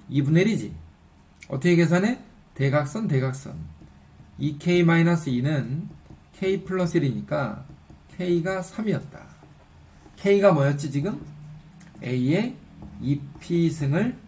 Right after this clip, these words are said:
삼이다 라고 말한다. 혹시라도 여기에서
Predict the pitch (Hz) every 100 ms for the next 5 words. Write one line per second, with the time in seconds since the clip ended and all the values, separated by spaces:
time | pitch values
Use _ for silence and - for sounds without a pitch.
0 | - - - - - 185 175 185 165 147
1 | 175 143 107 - - - - - - -
2 | - 185 - 247 247 196 143 160 196 160
3 | 147 143 156